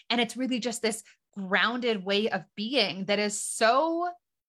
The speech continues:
connected to source, so vulnerable, but in the most powerful of ways. You're not putting anything on.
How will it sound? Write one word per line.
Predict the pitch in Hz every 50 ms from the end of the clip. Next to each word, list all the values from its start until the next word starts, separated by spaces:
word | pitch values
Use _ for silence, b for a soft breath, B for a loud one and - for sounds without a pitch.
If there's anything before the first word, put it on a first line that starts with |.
| _ _ _ _ _ _ _ _ _ _ _ _ - - -
connected | 277 254 240 240 254 285 - - - 285 240 208 202
to | - 220 202
source, | - - - - 208 220 214 190 180 - -
so | - 226 233 247 269 277 277 233 214 170
vulnerable, | 180 196 208 226 240 247 240 226 208 202 196 185 180 180 175
but | 165 185 175 - -
in | 226 240 240 233
the | 220
most | 208 202 208 208 -
powerful | - - 190 185 196 196 185 - - 202 175
of | 170 170
ways. | 180 190 185 185 185
You're | 190 196
not | 208 220 254 277 - -
putting | - 233 226 214 202 -
anything | - 220 240 262 262 262 262 233 226 -
on. | 190 185 180 180 175 170 175 175 175